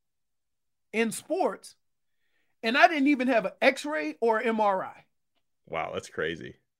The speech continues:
Speaker 2: I mean, that,
Speaker 1: Right,
Speaker 2: that
Speaker 1: think about that.
Speaker 2: Jeez.
Speaker 1: Like, how hard would it have been to get an M R I or
Speaker 2: That's,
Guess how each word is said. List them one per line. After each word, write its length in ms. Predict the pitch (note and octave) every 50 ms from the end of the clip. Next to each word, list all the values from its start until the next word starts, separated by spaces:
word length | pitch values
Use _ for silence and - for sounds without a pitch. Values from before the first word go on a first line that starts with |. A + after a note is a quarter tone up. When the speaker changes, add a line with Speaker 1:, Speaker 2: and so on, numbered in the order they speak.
| _ _ _ _ _
Speaker 2:
I 40 | -
mean, 280 | G2 G2 G2+ G#2 G#2+ G2+
that, 60 | A#2
Speaker 1:
Right, 180 | B2 - A#4+ B2+
Speaker 2:
that 220 | B2+ - - -
Speaker 1:
think 140 | G4 A4+ B4+ C5+ -
about 200 | F#4 - - F#3
that. 180 | A3+ - - - _ _ _
Speaker 2:
Jeez. 440 | - - - E2 D2 - - - - _ _ _ _ -
Speaker 1:
Like, 160 | C#4 E4 D4+
how 180 | B3+ E4+ G4 -
hard 280 | E4 F#4+ G#4+ A4 G#4+ G#4
would 100 | G#4+ G4
it 40 | F#4
have 80 | D4+ E4
been 100 | F#4+ E4+
to 60 | -
get 160 | - F4+ F4
an 80 | F4 C#4+
M 100 | D#4+ F#4 F4+
R 80 | E4+
I 300 | E4 D#4+ D#4+ E4+ D#4+ D4 C4+
or 200 | C4+ D4+ D#4+ D#4
Speaker 2:
That's, 400 | - D4+ C#4 - - - -